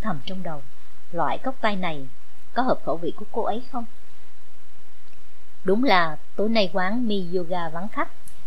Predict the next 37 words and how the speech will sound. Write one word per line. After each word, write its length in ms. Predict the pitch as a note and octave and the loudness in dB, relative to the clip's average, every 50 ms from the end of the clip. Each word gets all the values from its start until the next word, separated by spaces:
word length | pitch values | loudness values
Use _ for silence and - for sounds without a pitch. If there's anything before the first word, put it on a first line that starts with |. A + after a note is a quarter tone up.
| - - | 0 0
nhưng 200 | A#3 A#3+ A#3+ A#3 | 0 0 0 0
không 120 | B3+ A#3+ A3+ | 0 0 0
phải 380 | - - E3 C3+ B2+ F3 G3+ G#3 | 0 0 0 0 0 0 0 0
quán 160 | G#3 A3 A#3 | 0 0 0
đóng 140 | B3 B3 C4+ | 0 0 0
cửa 140 | - F3+ E3 | 0 0 0
sớm, 380 | - - - G3 G#3 A3+ D4 E4+ - - - - - - - - - | 0 0 0 0 0 0 0 0 0 0 0 0 0 0 0 0 0
mà 180 | F3+ F3+ F#3 F3 | 0 2 2 2
là 360 | F3 F3 E3+ E3 D#3 C3+ - - | 2 0 0 0 0 0 0 0
Shinsuke 640 | - A#3 G#3 - - G#3+ F#3+ - G3+ F#3+ F#3+ F3+ | 0 0 0 0 0 0 0 0 0 0 0 0
lấy 180 | F3+ F#3 G3+ A#3 | 0 0 0 0
lý 160 | A#3 A#3 A3+ | 0 0 0
do 220 | G3+ A3 G#3 F#3+ F3 | 0 0 2 2 2
có 200 | - - A3 A#3+ | 0 0 0 0
hẹn 280 | A3 E3 - - C4 - F3 | 0 0 0 0 0 0 0
nên 120 | F3 D#3 | 0 0
về 100 | C#3+ C#3 - - | 0 0 0 0
trước. 200 | - G#3+ C#4+ F#4+ - - - - - - - - - - - - | 0 0 0 0 0 0 0 0 0 0 0 0 0 0 0 0
Thực 140 | - G3 - | 0 0 0
ra, 480 | - F#3+ G#3+ G3+ G3 F#3+ F#3 F3+ - - - - - - - - | 0 0 2 2 2 2 2 2 0 0 0 0 0 0 0 0
anh 200 | G3 G3+ F#3+ F#3 | 0 0 0 0
cũng 180 | - D#3 D#3+ F#3+ | 0 0 0 0
chẳng 240 | - G3+ C#3 E3+ F#3+ | 0 0 0 2 2
hứa 120 | A3 B3 | 2 2
hẹn 280 | A#3 G#3+ F3+ B2+ C3 C3 D3 | 0 0 0 0 0 0 0
gặp 160 | D#3 E3 - - | 0 0 0 0
ai. 260 | - F#3 F#3 F#3 F3+ E3+ - - - - - - - - - - - - - - | -2 -2 -2 -2 -2 0 0 0 0 0 0 0 0 0 0 0 0 0 0 0
Mục 140 | E3+ D3 - | 0 0 0
đích 200 | A#3 C#4 C4+ - | 0 0 0 0
của 80 | - G3+ | 0 0
anh 260 | F#3 G3 F#3+ F#3+ F3 | 2 2 2 0 0
đến 260 | F3 F3+ F#3+ A3 D4+ G4+ G4 - - - - E3 | 0 0 0 0 0 -2 -2 -2 -2 -2 0 0
là 160 | E3 E3 D#3+ | 0 0 0
nếm 340 | D#3+ E3+ F#3 G3+ B3+ C#4+ A#3 | 0 0 0 0 0 0 0
vài 240 | G#3 G3 D3+ C3+ | 0 0 0 -2
ly 120 | D3 F3 F3+ | -2 -2 -2
cốc 160 | - A#3+ | -2 -2